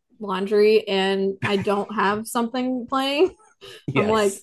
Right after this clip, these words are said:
Speaker 1: "What do I do with these thoughts? I need, I need someone else's words in my <laughs> ear all
Speaker 2: Some-,
Speaker 1: the
Speaker 2: someone
Speaker 1: time."
Speaker 2: has to fill this space.
Speaker 1: <laughs>
Speaker 2: And for me, that's mostly YouTube, but even a lot of what I'm on YouTube with is still podcasts.
Speaker 1: Exactly. Yes.
Speaker 2: So it's just,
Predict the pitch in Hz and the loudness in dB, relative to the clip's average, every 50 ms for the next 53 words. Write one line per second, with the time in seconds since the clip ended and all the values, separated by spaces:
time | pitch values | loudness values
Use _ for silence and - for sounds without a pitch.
0 | _ _ - 220 214 214 220 220 226 226 226 220 202 226 226 240 240 - 226 214 | _ _ -10 -4 2 2 4 4 4 4 4 4 4 2 2 0 0 -2 -2 -4
1 | 220 - - 220 202 196 190 190 - 196 196 202 202 202 196 185 180 - - 214 | -4 -4 -2 -2 0 0 0 0 -2 -2 0 0 0 0 0 -2 -6 -8 -6 -4
2 | 208 214 208 208 - 220 214 226 214 208 214 - 214 202 202 208 202 208 202 214 | -2 -2 -2 -2 -2 -2 -2 0 0 0 0 -2 -4 -2 0 0 0 0 -2 -2
3 | 214 208 208 226 - - - 113 - - 131 - - - - 151 131 135 - - | -4 -4 -2 -2 -2 -2 -2 -8 -10 -8 -6 -4 -2 2 2 2 2 2 2 4
4 | 165 165 156 175 151 - - - - 185 160 147 131 - - 170 131 123 - - | 6 6 6 6 4 2 -2 -2 0 2 2 2 0 -2 -2 -2 -2 -2 -2 -4
5 | - _ _ _ _ 285 311 - - 247 - 285 - - - - - - 147 127 | -12 _ _ _ _ -8 -8 -8 -8 -12 -14 -14 -16 -16 -20 -12 -2 0 0 2
6 | - 143 135 139 165 175 165 147 - - 143 143 139 - 143 113 98 104 113 123 | 2 2 2 2 2 2 2 0 0 0 0 0 0 0 -2 -2 0 0 -2 -2
7 | - - 165 170 160 170 - 123 127 127 120 131 143 143 139 120 113 107 117 127 | -2 -2 -2 -2 -2 -4 -4 0 0 0 2 2 0 2 2 2 2 2 2 2
8 | 123 127 120 123 131 123 117 120 120 113 113 113 113 139 147 - - 110 101 104 | 2 2 2 0 0 0 0 0 -2 -2 -2 -2 -2 -4 -4 -4 -6 -4 0 2
9 | 101 98 98 - - _ _ 131 104 - - - 113 - - 123 127 120 - - | 2 2 2 -2 -6 _ _ -2 -2 0 2 2 2 2 2 0 -2 -2 -4 -10
10 | - - - - - - - - _ _ - 226 226 220 226 208 202 196 190 185 | -16 -18 -18 -18 -18 -20 -20 -20 _ _ -2 0 2 4 4 2 2 0 -4 -6
11 | 180 - - _ _ _ _ _ _ _ _ _ _ _ _ - - - _ _ | -8 -8 -12 _ _ _ _ _ _ _ _ _ _ _ _ -18 -18 -18 _ _
12 | - 82 - - 123 107 104 104 - - - 113 113 104 101 - - _ | -8 -8 0 2 4 4 4 4 2 -2 0 2 4 4 2 0 -6 _